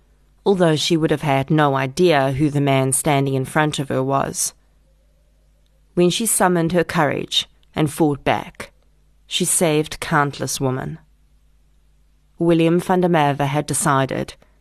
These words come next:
as many serial rapists do, that dead victims don't put you in jail for rape. And I have no doubt that if he had driven out of Grabouw Forest that day,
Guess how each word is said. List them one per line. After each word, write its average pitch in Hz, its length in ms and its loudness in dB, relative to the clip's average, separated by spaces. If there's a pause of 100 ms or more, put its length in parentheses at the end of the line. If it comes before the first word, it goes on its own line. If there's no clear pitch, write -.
(140)
as 147 220 0
many 143 300 2
serial 135 500 0
rapists 131 540 -2
do, 139 340 0 (760)
that 160 240 -2
dead 160 220 2
victims 139 680 -4
don't 143 260 0
put - 240 -4
you 139 60 -2
in 131 140 -2
jail 131 260 2
for 139 160 -4
rape. 131 380 -4 (880)
And 151 160 2
I 147 140 4
have 143 120 -2
no 147 200 2
doubt 139 520 -2 (400)
that 175 140 2
if 170 140 0
he 190 80 2
had 175 100 2
driven 175 320 2
out 147 420 0
of 131 140 -2
Grabouw 139 440 0
Forest 139 460 0
that 131 220 -2
day, 139 320 -2